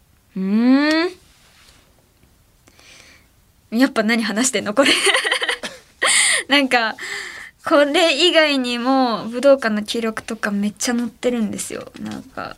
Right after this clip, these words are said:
武道館のスペックとか書いてますからね。<laughs> 私は武道館行ったことはなくて、でもなんかその、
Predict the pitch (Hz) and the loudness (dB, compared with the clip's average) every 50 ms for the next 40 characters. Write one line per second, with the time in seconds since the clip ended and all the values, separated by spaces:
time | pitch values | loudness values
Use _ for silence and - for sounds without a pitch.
0 | - - - - 196 247 302 285 277 - 208 208 202 - - - 285 269 269 - | -20 -14 -8 -4 2 4 4 4 2 -2 -6 -6 -6 -8 -4 0 0 0 0 -2
1 | - 262 269 262 262 - - 208 220 - 214 208 180 175 - - 190 214 214 208 | -4 -2 -2 -4 -4 -6 -8 -10 -10 -10 -12 -12 -12 -12 -8 -8 -8 -8 -6 -10
2 | - 226 - _ _ _ _ _ - 294 294 - - - - 349 - - - - | -10 -10 -14 _ _ _ _ _ -2 -2 -2 -2 -4 -6 -8 -6 -4 -2 -2 -2
3 | - - - 262 311 320 330 330 311 262 269 285 370 440 440 392 - - - 240 | -2 -2 0 0 2 4 4 4 4 4 6 6 6 6 6 4 2 0 0 0
4 | 214 208 - - - - 214 - - - 254 262 294 262 262 240 208 196 202 202 | 0 0 -2 -6 -10 -14 -14 -10 -2 -2 -2 0 2 0 2 0 0 -2 -4 -8
5 | - - - - 202 196 196 196 196 - - - - - - - - - - - | -10 -10 -10 -6 -6 -6 -4 -6 -8 -10 -16 -20 -20 -20 -20 -20 -20 -20 -20 -14
6 | - - 294 277 247 220 220 - _ - - 226 214 - 208 - - 208 208 - | -2 2 4 4 4 4 2 -4 _ -8 -8 -6 -6 -6 -8 -6 -6 -6 -6 -8